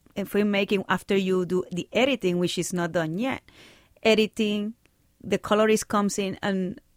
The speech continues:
and adjusts the contrast and the balance and everything. Then we need sound effects, Foley. We need music. We don't have music. We need, we,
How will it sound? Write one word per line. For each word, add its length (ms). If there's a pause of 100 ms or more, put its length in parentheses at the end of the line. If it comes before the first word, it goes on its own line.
(140)
and 200
adjusts 480
the 120
contrast 460
and 100
the 60
balance 380
and 100
everything. 560 (320)
Then 140
we 100
need 440 (220)
sound 360
effects, 380
Foley. 540 (160)
We 100
need 200
music. 580
We 80
don't 140
have 100
music. 300
We 160
need, 240 (200)
we, 300